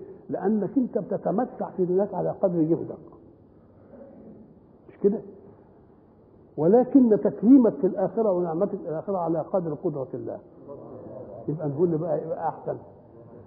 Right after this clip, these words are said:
طيب وأنت في الدنيا برضه هتنتهي وتموت، إنما ديك أبقى خلود ما فيش فيه أي حاجة. يبقى لما تكسب المعيارين،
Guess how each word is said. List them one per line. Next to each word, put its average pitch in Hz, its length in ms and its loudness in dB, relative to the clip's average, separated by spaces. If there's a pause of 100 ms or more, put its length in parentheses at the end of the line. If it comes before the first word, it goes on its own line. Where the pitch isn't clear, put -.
(100)
طيب 165 280 0
وأنت 226 240 4
في 196 100 -4
الدنيا 214 400 6
برضه 190 280 0
هتنتهي 175 520 2
وتموت، 165 440 2 (540)
إنما 165 240 0
ديك 175 220 2
أبقى 139 520 -6 (100)
خلود 170 300 2
ما 147 100 -2
فيش - 140 -12
فيه - 200 -10 (100)
أي 135 140 -6
حاجة. - 200 -12 (280)
يبقى 165 180 -2
لما 196 240 4
تكسب 170 460 0
المعيارين، 160 640 2